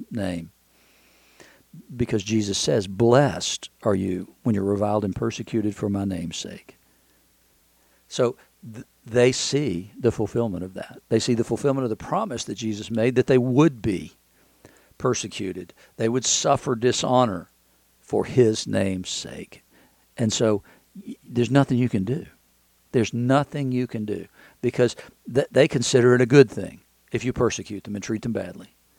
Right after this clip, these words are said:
And every day in the temple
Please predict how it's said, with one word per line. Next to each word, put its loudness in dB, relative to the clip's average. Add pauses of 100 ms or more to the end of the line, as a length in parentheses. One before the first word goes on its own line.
(520)
And -6
every -2
day 2 (600)
in -2
the 2
temple -2